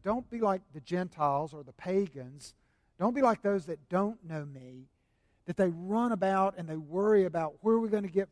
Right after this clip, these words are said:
food, where we're gonna get clothes, where we're gonna get shelter." He says, "You have a father. You have a father. Don't be an orphan.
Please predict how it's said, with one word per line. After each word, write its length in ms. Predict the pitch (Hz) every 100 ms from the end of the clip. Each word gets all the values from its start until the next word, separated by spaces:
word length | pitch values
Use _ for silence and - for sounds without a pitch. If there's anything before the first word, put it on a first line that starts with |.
| -
food, 340 | 202 196 196 156
where 140 | 220
we're 100 | 233
gonna 160 | 214 208
get 240 | 190 202
clothes, 540 | _ 196 208 202 202 - _ - -
where 140 | 226
we're 140 | 247 233
gonna 180 | 233
get 280 | 202 226 226
shelter." 680 | - - 208 220 - 202 196 - _ _
He 80 | 190
says, 260 | 185 185 - _ _
"You 100 | 233
have 140 | 285 180
a 60 |
father. 640 | - 180 202 208 165 120 107 _ _ _ _ _ _ _ _ _ _ -
You 80 | 285
have 100 | 269
a 60 |
father. 500 | - 247 254 233 131 107 _ _ _ _ _ -
Don't 480 | 220 277 302 - -
be 460 | 277 254 202 190 - _
an 160 | 202 220
orphan. 600 | 208 196 214 - 185 135